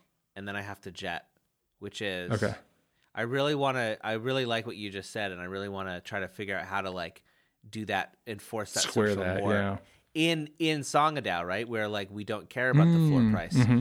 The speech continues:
Speaker 1: We don't care about how much the song goes for. And I'll say
Speaker 2: Right, right.
Speaker 1: that I have this vision that when people, uh, there's gonna be a way for when people are f-, were,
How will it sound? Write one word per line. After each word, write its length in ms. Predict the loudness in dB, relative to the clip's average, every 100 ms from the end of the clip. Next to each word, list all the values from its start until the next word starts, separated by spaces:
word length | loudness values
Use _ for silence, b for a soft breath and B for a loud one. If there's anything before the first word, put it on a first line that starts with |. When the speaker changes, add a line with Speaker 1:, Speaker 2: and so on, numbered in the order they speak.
| 2 -4
Speaker 1:
We 140 | -2
don't 240 | -2 -4 -6
care 300 | 0 2 2
about 340 | 2 2 0
how 120 | -4
much 220 | -4 -6
the 80 | -8
song 300 | -6 -6 -6
goes 280 | -6 -8 -8
for. 360 | -8 -8 -8 -14 b b b b
And 80 | 0
I'll 100 | 0
say 400 | 0 2 4 4
Speaker 2:
Right, 100 | 2
right. 240 | -2 -6 -2
Speaker 1:
that 140 | 2
I 120 | 2 2
have 240 | 4 4
this 200 | 2 -4
vision 460 | -2 -2 0 -2 -2
that 180 | -4
when 180 | -6 -10
people, 520 | -10 -12 -4 -2 -2 -2
uh, 80 | -4
there's 220 | -4 -4
gonna 100 | -4
be 120 | 0
a 80 | 0
way 220 | 0 -2
for 140 | -2 -6
when 180 | -8
people 300 | -10 -10 -4
are 80 | -4
f-, 380 | -4 -12 -20 -20
were, 300 | -6 -4 -4